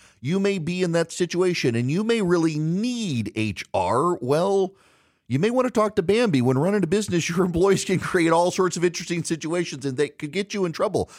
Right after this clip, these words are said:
What happens when two employees are squabbling? One of them smells bad all the time. What do you do? How do you navigate the rules?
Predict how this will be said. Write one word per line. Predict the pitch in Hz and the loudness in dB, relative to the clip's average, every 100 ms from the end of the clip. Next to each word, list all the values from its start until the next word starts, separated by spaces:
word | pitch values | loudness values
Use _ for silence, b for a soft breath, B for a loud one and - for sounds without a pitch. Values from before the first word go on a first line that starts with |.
| B | B
What | - 185 | -2 0
happens | 277 294 190 165 | 0 0 -2 -2
when | 156 | -4
two | 143 180 | -2 -4
employees | 156 160 151 107 | -2 -2 0 0
are | 95 | -4
squabbling? | - 165 190 135 95 78 | -2 2 2 2 -2 -4
One | 90 123 | -2 0
of | 135 | 2
them | 127 | 0
smells | 110 - 147 190 170 120 | -2 -4 2 2 4 0
bad | - 107 95 | 2 2 2
all | 90 | 0
the | |
time. | 90 101 | 0 0
What | 107 190 | 0 -2
do | |
you | 226 | -4
do? | 170 220 175 | -4 0 2
How | 127 | 2
do | 165 | 0
you | 151 | -2
navigate | 143 147 147 147 | -2 -2 -4 -2
the | 139 | 0
rules? | 156 139 92 | 2 0 -2